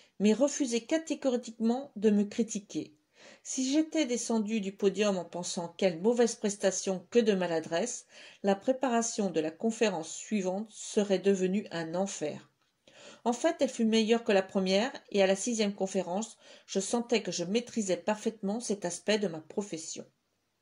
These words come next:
Soyons conscients de la loi qui agit autour de nous. Peu avant que je ne commence à écrire ce livre,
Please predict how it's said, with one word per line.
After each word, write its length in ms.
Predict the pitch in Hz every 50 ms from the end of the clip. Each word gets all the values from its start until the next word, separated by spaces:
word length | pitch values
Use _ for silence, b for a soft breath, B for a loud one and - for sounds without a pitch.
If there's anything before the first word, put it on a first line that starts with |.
| _ B B B B B B B B B B
Soyons 520 | - - - - 254 262 254 247 262 247
conscients 680 | 247 - - 226 226 220 - - - - 202 196 214 247 - _ _ _ _ -
de 180 | 202 185 180
la 200 | 175 170 165 160
loi 460 | 160 160 165 170 180 202 233 269 - _ _ _
qui 180 | - - 202 180
agit 280 | 175 175 170 190 214
autour 300 | 214 196 202 - 190 175
de 100 | 180 175
nous. 220 | 170 160 151 151 147 _ _ _ _ _ _ b b b b b b b b b _ _
Peu 180 | - 269 277 285
avant 300 | 269 247 226 262 302 320
que 120 | 320 262
je 140 | 226 - 190
ne 180 | 180 180 180 180
commence 580 | 185 - - 233 226 226 220 220 233 226 -
à 60 | 185 156
écrire 360 | 156 - - - 214 220 220
ce 180 | - - -
livre, 420 | 160 165 - 208 247 262 240 214